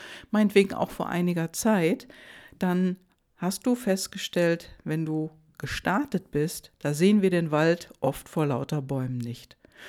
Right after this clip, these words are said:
Du gehst mit einer Machete los und du bahnst dir selber den Weg. Ja, und in so vielen Berufen ist alles vorgegeben.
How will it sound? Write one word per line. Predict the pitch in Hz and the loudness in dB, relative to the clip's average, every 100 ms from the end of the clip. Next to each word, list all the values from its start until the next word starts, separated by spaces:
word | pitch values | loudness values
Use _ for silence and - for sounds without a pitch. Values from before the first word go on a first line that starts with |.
| - | -8
Du | - | -2
gehst | 180 220 277 | 0 4 4
mit | 254 | 4
einer | 220 | 4
Machete | 202 190 190 185 147 | 4 4 2 0 0
los | 139 165 320 - - | 0 2 0 -4 -10
und | - 151 | -8 -8
du | 127 | -8
bahnst | 127 151 165 233 247 - - | -4 0 2 2 2 -4 -8
dir | 156 156 165 | -2 0 0
selber | 151 131 147 156 | -2 -2 -2 0
den | 185 214 | 4 6
Weg. | 202 135 - - _ _ _ _ - - - - - | 6 4 -2 -20 _ _ _ _ -18 -16 -16 -20 -4
Ja, | 180 | 0
und | 165 175 | 2 2
in | 185 | 0
so | 190 | 0
vielen | 208 233 220 196 | 0 2 4 4
Berufen | 190 220 - 165 160 262 - - _ | 2 0 0 0 0 -2 -4 -20 _
ist | 151 - - | -4 -4 -12
alles | - 147 160 | -8 -6 -6
vorgegeben. | - 247 180 - 139 139 | 2 2 2 -4 -8 -10